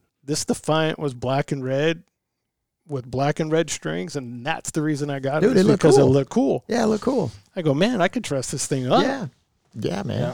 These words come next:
Speaker 2: I
Speaker 1: I
Speaker 2: mean
Speaker 1: may, I, I, I may not hit the target, but I'll look good doing it.
Speaker 3: Yeah. It's just like with, with the Triax, you know,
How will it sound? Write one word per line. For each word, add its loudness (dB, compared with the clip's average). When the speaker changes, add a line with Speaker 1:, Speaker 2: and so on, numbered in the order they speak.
Speaker 2:
I 2
Speaker 1:
I 6
Speaker 2:
mean 6
Speaker 1:
may, 6
I, 2
I, -2
I 0
may 2
not 2
hit 2
the -2
target, 2
but 2
I'll 4
look 0
good 2
doing 0
it. -8
Speaker 3:
Yeah. -8
It's -6
just 2
like 4
with, -6
with -8
the 0
Triax, 0
you -6
know, -4